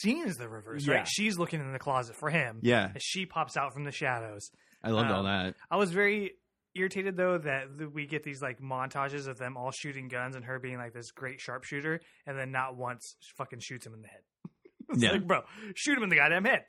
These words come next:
Speaker 1: You just showed us a clip of you shooting paper in the head six times in the
Speaker 3: Shoot
Speaker 1: same
Speaker 3: him in
Speaker 1: spot."
Speaker 3: the head.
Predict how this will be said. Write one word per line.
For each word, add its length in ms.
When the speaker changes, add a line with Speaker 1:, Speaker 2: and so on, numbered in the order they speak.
Speaker 1:
You 120
just 200
showed 220
us 120
a 40
clip 380
of 180
you 180
shooting 540
paper 320
in 80
the 60
head 200
six 220
times 320
in 80
the 60
Speaker 3:
Shoot 20
Speaker 1:
same 140
Speaker 3:
him 80
in 40
Speaker 1:
spot." 160
Speaker 3:
the 60
head. 140